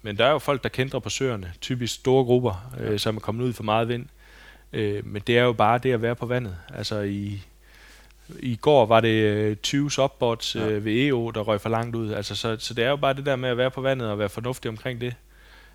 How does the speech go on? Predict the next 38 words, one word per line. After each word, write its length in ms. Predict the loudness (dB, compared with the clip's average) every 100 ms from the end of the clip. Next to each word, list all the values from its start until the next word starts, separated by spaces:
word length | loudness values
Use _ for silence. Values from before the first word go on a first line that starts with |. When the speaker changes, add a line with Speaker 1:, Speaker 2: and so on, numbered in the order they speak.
| -6
Speaker 1:
Øh, 440 | -2 0 -2 -6 -10 -14 -18 -16
men, 420 | -10 -8 -10 -14 -12
men 180 | -8
mange 220 | -4 -2 0
af 80 |
de 80 | -2
ting, 260 | -2 -4 -4
der 60 |
sker, 260 | -6 -2 0
det 140 | 0
er 40 | 0
jo 120 | 0
fordi, 240 | -2 -2
at 100 | -2
man, 280 | -2 -8 -8 -16
man, 380 | -10 -8 -8 -8
ja, 120 | -4 -6 -6
man 160 | -4
er 40 | -4
kommet 240 | -4 -4
ud 140 | -2
i, 260 | 0 -2 -4
i 80 | -6
mere, 180 | -2 -2
end 80 | -2
man 120 | -6
kan 120 | -8
klare. 400 | -4 -4 -2 -6 -8 -20 _ _ -20 -14
Speaker 2:
Ja, 80 | -14 -14 -20 -12
og 60 | -6
man 100 | -4
har 60 |
for, 180 | -4 -8 -6
for 80 | -2
lang 240 | -2 -4
tid 240 | -8 -6 -4
om 260 | -6 -6
at 180 | -8 -8